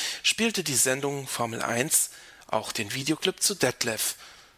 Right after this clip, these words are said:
Und der Bayerische Rundfunk klinkte sich aus der Übertragung aus. Was bei dem Thema Homosexualität öfter der Fall war.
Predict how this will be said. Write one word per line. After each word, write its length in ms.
Und 440
der 80
Bayerische 540
Rundfunk 680
klinkte 340
sich 420
aus 180
der 120
Übertragung 720
aus. 580
Was 160
bei 120
dem 180
Thema 380
Homosexualität 1080
öfter 360
der 120
Fall 360
war. 220